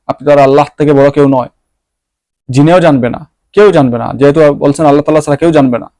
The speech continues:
আল্লাহর সমকক্ষ কেউ নয়। আপ-, আমরা মুসলমান হিসেবে এটা মানি।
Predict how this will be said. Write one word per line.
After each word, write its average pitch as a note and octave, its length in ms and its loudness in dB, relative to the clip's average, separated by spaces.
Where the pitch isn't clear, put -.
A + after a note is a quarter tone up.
আল্লাহর C#3+ 260 0
সমকক্ষ D3 420 -4
কেউ F3 240 0
নয়। C3+ 160 2
আপ-, - 180 -4
আমরা C3 220 -4
মুসলমান D3 260 -4
হিসেবে D3 320 0
এটা D3 120 -2
মানি। D3 280 0